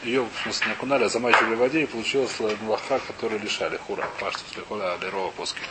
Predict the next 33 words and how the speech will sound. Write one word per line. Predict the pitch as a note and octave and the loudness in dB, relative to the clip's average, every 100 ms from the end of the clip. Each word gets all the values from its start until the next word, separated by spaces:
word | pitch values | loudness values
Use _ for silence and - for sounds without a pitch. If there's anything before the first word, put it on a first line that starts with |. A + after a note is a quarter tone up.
| - - - - - - - - - - - - | 0 2 2 -2 -6 -8 -8 -8 -10 -12 -12 0
Лерова, | D3 E3+ | 8 10
поски, | F3+ - D3+ | 10 6 2
это | C3 | 4
лиша. | B2+ B2 G#2+ | 6 8 8
Если | G2 A2+ B2+ | 6 4 2
я | |
делаю | A#2 B2+ A2 | 4 6 6
в | |
шаббат, | - A2+ A#2+ - | 4 6 4 4
беру | G#2+ A#2 F#2 - - - - - - - - | 2 4 0 -4 -20 -20 -20 -20 -20 -18 -4
вот | G#2 | 2
эти | G#2+ A2+ | 2 4
вещи, | C#3+ D3+ G#2 | 4 4 2
дьё, | F#2+ A#2 G2 | 4 8 8
я | F2 G2 | 6 0
не | |
знаю, | G2+ F#2+ | 0 -2
дьё | F#2 B2 | 2 2
это | A#2 | 2
какая-то | G#2 F#2+ A2 G#2 F#2+ | -4 0 0 0 -4
сухая | - G2 A#2+ G#2 | -4 -2 2 2
штука, | - - G#2 | 0 -4 -6
которая | G#2 G2+ G2+ | -6 -4 -2
кладется | G2+ G2+ - | 0 -2 -2
в | G2 | -2
воду, | G#2 F#2+ | -2 -2
получается | F#2 F2+ G#2 F#2 | -2 0 -2 -4
дьё, | F2 F2+ | -2 -2
она | F#2+ F2+ | 0 -2
размешивается, | F2 E2+ D#2+ - - | -2 -2 -2 -2 -8
получается | - F#2+ - G2 - | -8 -8 -6 -6 -8
такая | - E2 E2 | -6 -4 -4
мазня | E2 D#2+ F#2+ | -4 -6 -6